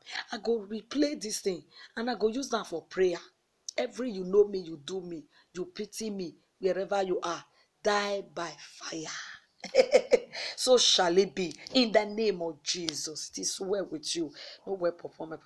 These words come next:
against you that will prosper. So shall it be. As you share, may the Lord bless you. Whether you not share or you still watch am, you pray along with it, may the Lord also bless you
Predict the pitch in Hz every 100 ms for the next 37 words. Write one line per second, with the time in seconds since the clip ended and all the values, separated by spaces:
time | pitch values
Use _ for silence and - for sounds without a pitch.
0 | - 156 147 151 - - 151 - 165 165
1 | - - - 165 - 147 147 - - 170
2 | - - - 196 - - 185 170 - 226
3 | 196 - - - 175 165 160 170 170 156
4 | 180 160 - 165 - - - 247 240 208
5 | 185 226 214 - 214 185 180 185 - 233
6 | 214 196 202 - 190 165 - - 180 185
7 | 208 196 175 190 170 175 - - - 220
8 | 220 240 214 - 202 190 185 170 - 190